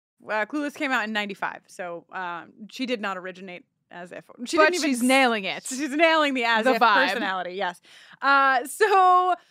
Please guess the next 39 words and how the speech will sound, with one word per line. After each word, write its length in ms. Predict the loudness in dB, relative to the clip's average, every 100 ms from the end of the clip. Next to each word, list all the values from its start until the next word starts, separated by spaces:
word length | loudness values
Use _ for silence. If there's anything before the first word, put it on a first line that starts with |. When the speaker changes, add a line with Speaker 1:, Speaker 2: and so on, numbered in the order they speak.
| _ _ _
Speaker 1:
so 260 | _ -4 -2
Cordelia 560 | 0 0 2 0 2 2
is 140 | 0
like, 440 | 0 0 -2 -4 -16 _ _ _
"I'm 80 | -2
gonna 140 | 2
Speaker 2:
"I'll 40 | 2
Speaker 1:
let, 40 |
Speaker 2:
let 160 | 0 -4
you 80 |
out." 100 | -4
Speaker 1:
I'll 100 | -4 -4
let 80 |
you 60 | -2
Speaker 2:
Yeah. 120 | -2 -2
Speaker 1:
out. 160 | -4 -10
Speaker 2:
Okay. 120 | -6
Speaker 1:
Yeah, 240 | -6 -6
we've 160 | -10 -2
had 120 | 0
our 120 | 0
talk, 420 | 0 2 2 -2 _ _
and, 320 | -8 -6 -4
um, 400 | -2 -2 -4 -6
and 120 | -6
I 80 | -8
think 200 | -8 -10
you 80 | -10
should 340 | -10 -12 -12
be 80 | -12
let 180 | -6 -2
out 220 | -2 -4
now." 340 | -6 -10 -8 -8
And 500 | -6 -4 -4 -8 -12 _ -4
also, 300 | 0 2 2 2
also, 280 | 2 2 2 -2
doesn't 220 | -4 -6
she 100 | -10
say, 240 | -2 -2